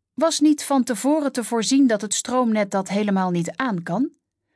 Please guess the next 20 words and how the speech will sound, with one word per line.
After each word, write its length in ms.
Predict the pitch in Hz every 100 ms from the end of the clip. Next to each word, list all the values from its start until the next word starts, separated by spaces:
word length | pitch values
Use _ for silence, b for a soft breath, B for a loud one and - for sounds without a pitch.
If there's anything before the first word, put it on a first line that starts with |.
| _
Hadden 380 | - 247 294 294
er 160 | 247 240
niet 240 | 226 196
veel 340 | - 302 294
eerder 320 | 233 240 214 190
maatregelen 680 | 208 202 180 180 170 170
genomen 480 | 170 180 185 175 170
moeten 280 | 170 170 170
worden? 320 | 165 175 285 - _ _ _ _ _ _ _ _ _ _ _ _ _
Er 180 | - 302
is, 140 | 311 240
denk 280 | 277 294
ik, 240 | 269 254 -
te 180 | - 277
lang 280 | 233 208 190
gestuurd 520 | 196 - 220 247 285
op 140 | 196
efficiëntie 760 | - 170 185 - 277 226 - 190
en 140 | 202 220
kostenbesparingen. 1080 | 277 - 196 180 - 185 165 160 160 156